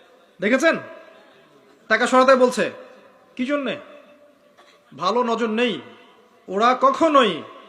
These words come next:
ওরা কখনোই তাওহীদপন্থীদেরকে সহ্য করতে পারবে না। ওরা কখনোই রাসূলুল্লাহ সাল্লাল্লাহু আলাইহি ওয়াসাল্লামের সুন্নাহ যারা ভালোবাসে, এদেরকে সহ্য করতে পারবে না।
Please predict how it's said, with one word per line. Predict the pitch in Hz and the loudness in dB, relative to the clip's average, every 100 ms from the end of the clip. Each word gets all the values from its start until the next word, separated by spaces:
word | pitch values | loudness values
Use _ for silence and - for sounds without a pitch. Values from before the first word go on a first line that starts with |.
| - _ | -20 _
ওরা | 180 214 220 | -2 0 2
কখনোই | 247 247 269 269 | 2 4 2 2
তাওহীদপন্থীদেরকে | 262 254 269 294 - 262 240 233 233 | 2 4 4 2 0 -2 0 -2 -2
সহ্য | 220 196 185 | -4 -4 -4
করতে | 180 180 | -6 -6
পারবে | 151 139 | -6 -6
না। | 151 143 - - - - 302 - - - - - | -6 -8 -12 -20 -20 -18 -16 -16 -14 -12 -12 -8
ওরা | 180 214 233 | 0 4 6
কখনোই | 254 247 269 269 277 294 294 - 196 | 6 6 6 8 6 6 0 -6 -4
রাসূলুল্লাহ | 214 277 262 262 | -2 0 2 4
সাল্লাল্লাহু | 254 247 247 262 240 240 | 4 2 4 4 6 4
আলাইহি | 233 254 254 | 4 4 2
ওয়াসাল্লামের | 240 240 240 240 | 2 0 -2 -2
সুন্নাহ | - - 285 294 269 | -2 -2 2 4 4
যারা | 254 240 | 4 4
ভালোবাসে, | 190 254 262 247 233 | 4 6 8 6 2
এদেরকে | 220 208 | -2 -4
সহ্য | 214 185 | -4 -4
করতে | 170 143 | -6 -8
পারবে | 123 | -10
না। | 113 | -12